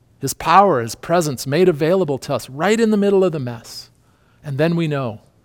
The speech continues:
that this isn't just some cycle that we're in, some historical cycle that we're in, going around and around and around without purpose. But rather, Jesus is moving history toward its final culmination, where all suffering and sickness and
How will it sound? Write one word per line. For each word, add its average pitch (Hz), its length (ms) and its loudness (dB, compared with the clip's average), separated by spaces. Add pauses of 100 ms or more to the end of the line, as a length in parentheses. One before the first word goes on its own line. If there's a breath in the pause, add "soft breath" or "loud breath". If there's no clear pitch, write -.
(320 soft breath)
that 127 160 -6
this 165 180 0
isn't 139 300 -2
just 131 220 -6
some 113 320 -6
cycle 117 720 -4
that 120 180 -6
we're 113 180 -10
in, 135 260 -8
some 117 240 -10
historical 117 640 -8
cycle 123 420 -6
that 110 220 -12
we're 113 160 -10
in, 139 100 -10
going 113 240 -6
around 120 460 -6
and 104 100 -10
around 120 420 -6
and 104 120 -12
around 120 360 -6
without 113 320 -10
purpose. - 600 -10 (960 soft breath)
But 113 140 -10
rather, 131 380 -2
Jesus 127 520 -6
is 113 120 -10
moving 120 360 -8
history 123 440 -10
toward 117 360 -8
its - 120 -12
final 127 340 -10
culmination, 113 840 -10 (420 soft breath)
where 123 200 -2
all 139 100 4
suffering 135 640 -4
and 117 140 -10
sickness - 560 -8
and 107 120 -10